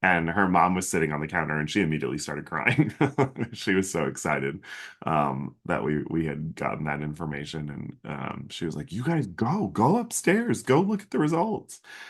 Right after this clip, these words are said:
Um, and so we did. Francie and I came up here, and I, I just shared that video on my social media as well.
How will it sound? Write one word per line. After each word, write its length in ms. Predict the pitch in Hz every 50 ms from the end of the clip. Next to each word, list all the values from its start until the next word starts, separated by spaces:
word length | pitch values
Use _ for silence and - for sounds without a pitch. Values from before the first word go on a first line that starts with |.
| - - - - -
Um, 380 | - 92 95 90 85 78 80 78
and 160 | 82 87 80
so 420 | - 90 82 80 78 78 71 - -
we 200 | - 82 82 82
did. 400 | 78 80 82 73 71 73 71 - -
Francie 300 | 90 82 76 76 76 80
and 80 | 73
I 60 | 73
came 200 | 73 - 90 82
up 140 | 78 78 -
here, 140 | 82 78 73
and 100 | 71 69
I, 140 | 69 69 - -
I 100 | 80 80
just 180 | 78 80 82 -
shared 240 | - 80 73 71 67
that 200 | 71 69 - -
video 500 | 71 76 71 73 73 73 69 67 69 - - - - -
on 140 | 78 76 71
my 120 | 71 69
social 400 | 69 - - - - - - - -
media 320 | - 73 71 73 - - -
as 180 | 71 - - -
well. 400 | 82 78 71 69 69 - -